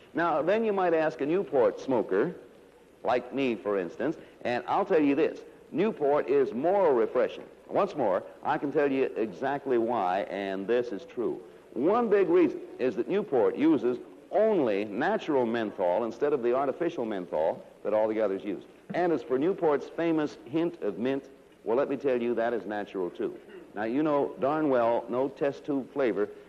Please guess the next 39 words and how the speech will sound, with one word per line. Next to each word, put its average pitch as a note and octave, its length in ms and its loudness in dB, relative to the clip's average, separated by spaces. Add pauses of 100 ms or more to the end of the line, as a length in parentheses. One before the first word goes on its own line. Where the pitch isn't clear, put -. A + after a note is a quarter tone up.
can A#2+ 280 0
match C#3 360 -2
the A2 120 -2
clean, D3 800 0
cool, C3+ 500 2
naturally C3 680 -2
refreshing C3 680 0
taste A2+ 340 0 (340)
that A#2 180 0
you C3+ 100 2
get A2+ 400 0
from A2 160 -2
Newport. G#2+ 420 0 (160)
Oh, C#3+ 140 2 (340)
one F#3+ 180 0
more F#3+ 340 4 (100)
thing B2+ 240 2
that's A#2 120 -4
pretty C#3 240 0
important A2 460 0
to G#2+ 80 -8
you G#2+ 340 0
is A2+ 160 2
the G#2+ 100 -4
naturally A#2+ 600 -2
better G2 200 2
taste G#2+ 360 0 (260)
of G#2 160 -2
the A2 80 2
top C#3 380 -2
quality A2+ 360 0
tobaccos G2 680 0 (280)
in C#3 360 2
the A2+ 80 0
Newport A#2 480 0
blend. F#2 260 -2 (220)
And F#2+ 120 -6
that's B2 240 -4
why A#2 240 0